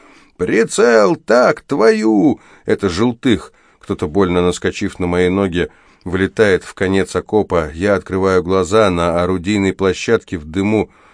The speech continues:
мелькает согнутая спина Попова. Возле меня шевелится в земле Лешка. Кричит, ругается Желтых, но взрывы и визг заглушают его. Еще вспышка, удар. На нас снова обрушивается земля. Желтых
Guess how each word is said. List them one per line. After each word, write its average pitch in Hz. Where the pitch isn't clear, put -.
мелькает 98
согнутая 95
спина 101
Попова. 101
Возле 92
меня 113
шевелится 107
в 90
земле 113
Лешка. 110
Кричит, 101
ругается 107
Желтых, 110
но 98
взрывы 104
и 101
визг 113
заглушают 107
его. 101
Еще 113
вспышка, -
удар. 143
На 107
нас 131
снова 139
обрушивается 120
земля. 120
Желтых 120